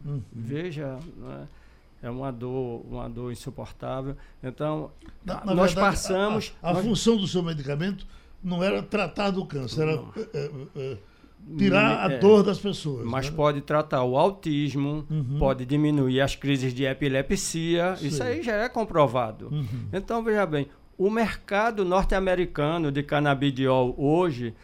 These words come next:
Speaker 2: são trezentos milhões de dólares. Daqui a quatro anos, é, dois mil e vinte e dois, vai ser vinte e dois bilhões de dólares.
Speaker 1: Uhum.
Speaker 2: Isso quer dizer que os Estados Unidos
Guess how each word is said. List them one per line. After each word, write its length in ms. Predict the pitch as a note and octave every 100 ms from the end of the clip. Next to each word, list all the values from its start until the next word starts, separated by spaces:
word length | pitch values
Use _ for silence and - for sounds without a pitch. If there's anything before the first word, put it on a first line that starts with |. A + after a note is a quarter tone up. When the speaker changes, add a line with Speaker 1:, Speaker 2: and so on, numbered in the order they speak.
| -
Speaker 2:
são 260 | - - C#3+ - -
trezentos 760 | G3 G#3+ G3+ C3 F3+ G3+ G3+ E3
milhões 600 | D#3+ G3+ A#3 D#3 E3+ E3+
de 100 | F#3+
dólares. 680 | C#3 B2+ A#2 A2 A2 - - - - -
Daqui 520 | C#3+ A#3+ - - E3+
a 80 | D3
quatro 400 | C#3+ A3+ - A#3+
anos, 520 | C#3 C3 D#3 G3 - - - - - - - - - - - -
é, 360 | D#3 C3+ B2 A#2
dois 280 | A#2+ D#3 D3
mil 160 | C#3+
e 80 | E3
vinte 200 | C3 C#3
e 40 |
dois, 240 | B2 B2 C#3+
vai 120 | D3
ser 200 | C#3+ C#3+
vinte 300 | A#2+ E3 F3
e 60 | F3+
dois 380 | C3 D3+ F3
bilhões 760 | - D3 B2 A#3 A3+ D3 F3 F3+
de 100 | D3
dólares. 520 | C3+ A#2+ A2+ A2+ - -
Speaker 1:
Uhum. 160 | C#3 A2+
Speaker 2:
Isso 260 | F3+ G3
quer 180 | G#3+ G3+
dizer 500 | G3+ F3+ C3+ B2+ A2 - - -
que 120 | -
os 120 | F3+
Estados 380 | F#3 - F3 D#3+
Unidos 520 | E3+ D3+ B2+ A2+ G2+